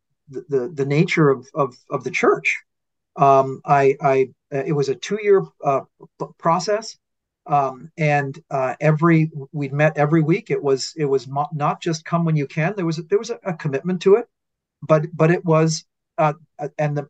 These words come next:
and the men with whom I met needed, needed to talk with their wives about, "This is what we're gonna do," and, and the things they were learning,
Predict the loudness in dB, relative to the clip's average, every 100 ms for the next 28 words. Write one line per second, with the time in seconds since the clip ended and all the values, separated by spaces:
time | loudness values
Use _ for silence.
0 | -4 -4 -4 -4 -2 -2 -2 -2 0 0
1 | 0 0 -4 -4 -2 -2 -2 -4 -2 -2
2 | -2 -4 -2 -2 -2 -4 0 0 0 -2
3 | -4 -6 0 0 0 -6 -10 -8 -8 -6
4 | -4 -4 -2 -2 0 -2 -6 _ _ _
5 | _ -2 0 -2 -4 -4 -4 -6 -4 -4
6 | 0 0 2 0 -2 -4 -6